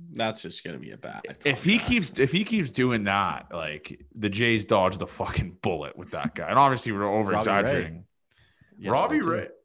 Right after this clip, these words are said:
Speaker 2: Robbie
Speaker 3: His
Speaker 2: Ray got
Speaker 3: fastball's down
Speaker 2: shelled.
Speaker 3: three miles an hour.
Speaker 2: Yeah. I, he's missing Pete Walker and the fucking, he's missing the Rogers Center. I, and I said this the first TikTok or the first video. I, I, I hope Robbie Ray just keeps this shit up 'cause it would be the funniest fucking thing of all time.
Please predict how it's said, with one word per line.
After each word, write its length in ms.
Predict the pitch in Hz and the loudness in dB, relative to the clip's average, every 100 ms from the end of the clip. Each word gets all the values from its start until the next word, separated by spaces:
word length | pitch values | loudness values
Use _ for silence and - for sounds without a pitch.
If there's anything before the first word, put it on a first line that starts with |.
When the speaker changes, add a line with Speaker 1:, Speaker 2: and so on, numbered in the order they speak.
| _ _ _ _ | _ _ _ _
Speaker 2:
Robbie 280 | 117 170 254 | 6 8 10
Speaker 3:
His 100 | 220 | 8
Speaker 2:
Ray 80 | |
got 160 | 214 151 | 8 6
Speaker 3:
fastball's 100 | 143 | 6
down 60 | 139 | 6
Speaker 2:
shelled. 280 | 139 107 113 | 6 6 4
Speaker 3:
three 140 | 123 | 2
miles 380 | 113 101 113 120 | 2 0 -2 -6
an 80 | 110 | -10
hour. 320 | 139 113 - _ _ _ _ _ | -10 -14 -16 _ _ _ _ _
Speaker 2:
Yeah. 280 | 120 110 87 - _ _ - | 0 0 -2 -10 _ _ -4
I, 300 | 104 101 - | 0 0 -2
he's 320 | 71 110 120 | -6 -2 -2
missing 340 | 123 139 139 113 | 2 2 0 -2
Pete 240 | 139 127 | 0 2
Walker 380 | 120 123 123 113 | 4 2 2 0
and 160 | 98 | 0
the 80 | 95 | -2
fucking, 720 | 90 107 98 104 98 92 76 98 | 0 -2 0 -2 -2 -4 -4 0
he's 140 | 107 | 2
missing 260 | 117 107 107 | 2 0 2
the 60 | |
Rogers 320 | 101 113 110 | 4 4 4
Center. 200 | - 98 | 0 0
I, 380 | 90 110 143 143 - - - | 4 6 6 4 0 -14 -4
and 100 | - | 2
I 100 | 139 | 2
said 180 | 165 156 156 | 4 2 2
this 120 | 147 | 0
the 80 | 127 | -4
first 260 | 135 123 | -4 -2
TikTok 600 | 127 117 113 107 107 - - | -4 0 4 4 4 -2 -6
or 200 | 101 101 | -2 -2
the 80 | 101 | 0
first 240 | 120 101 | -2 0
video. 440 | 104 101 95 92 - | -2 0 0 0 0
I, 380 | 101 - 95 101 - 98 | -2 -2 -4 -6 -6 0
I, 120 | 110 | 0
I 20 | |
hope 280 | 104 107 95 | 0 -4 0
Robbie 220 | 95 90 | 0 0
Ray 200 | 85 85 | -4 -6
just 240 | 82 92 - | -6 -8 -6
keeps 240 | 98 - | -6 -6
this 120 | 87 | -8
shit 260 | - 85 76 | -8 -8 -8
up 180 | 73 - | -12 -8
'cause 120 | 104 | -2
it 40 | |
would 100 | 104 | -2
be 100 | 98 | 0
the 100 | 101 | -2
funniest 560 | 92 - 101 92 87 - | -2 -2 0 0 -2 -4
fucking 260 | 90 82 85 | -6 -6 -10
thing 160 | 82 78 | -12 -12
of 100 | 69 | -12
all 140 | 60 | -14
time. 340 | - 57 78 | -14 -14 -16